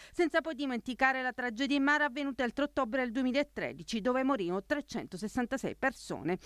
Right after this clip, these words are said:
Da lì sembrava che dovesse cambiare la politica europea in tema di migranti. Invece quotidianamente in questo preciso momento, complice la stagione estiva,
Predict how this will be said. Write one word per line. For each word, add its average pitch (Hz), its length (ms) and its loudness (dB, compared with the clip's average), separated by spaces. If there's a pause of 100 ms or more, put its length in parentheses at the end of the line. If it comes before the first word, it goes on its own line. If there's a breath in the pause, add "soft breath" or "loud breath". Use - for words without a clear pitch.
(240 loud breath)
Da 311 80 6
lì 320 160 0
sembrava 247 400 0
che 226 120 -6
dovesse 220 360 -6
cambiare 226 340 0
la 196 140 0
politica 214 400 -2
europea 226 320 0
in 175 120 -2
tema 190 220 0
di 190 100 -2
migranti. 196 540 2
Invece 233 460 -2
quotidianamente 202 800 0
in 160 40 -10
questo 196 240 -6
preciso 196 400 -2
momento, 269 520 2
complice 226 480 -2
la 180 80 -4
stagione 233 400 -2
estiva, 294 420 2